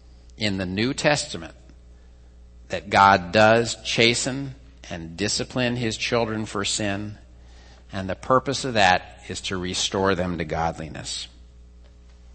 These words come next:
I have three questions for you. Do you rejoice in knowing that God is faithful? I hope you do.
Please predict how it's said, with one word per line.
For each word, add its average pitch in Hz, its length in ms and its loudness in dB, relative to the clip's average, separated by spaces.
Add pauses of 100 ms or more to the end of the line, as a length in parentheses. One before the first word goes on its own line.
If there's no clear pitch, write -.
(960)
I 113 40 -8
have 104 120 -4
three 107 260 -4
questions - 560 -2
for - 260 -8
you. - 120 -12 (2000)
Do 151 320 6
you 185 360 10
rejoice 151 1080 6 (120)
in 113 240 0
knowing 120 480 10
that 107 180 -4
God 113 320 12
is 107 200 2
faithful? 127 580 6 (2250)
I - 120 -6
hope - 360 -4
you 113 80 -8
do. 110 400 0